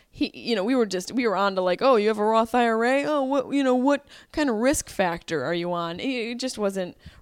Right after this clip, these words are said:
really working out. So I wasn't so upset, but I, then I got home. He drops me off, you know,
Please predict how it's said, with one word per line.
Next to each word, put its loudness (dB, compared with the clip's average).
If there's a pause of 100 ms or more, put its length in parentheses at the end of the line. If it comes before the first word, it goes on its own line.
really 0
working -4
out. -8 (320)
So 0 (100)
I 0
wasn't -2
so 0
upset, -4
but -2
I, -4
then -2
I -6
got -8
home. -6 (340)
He -12
drops -4
me -4
off, -8
you -8
know, -6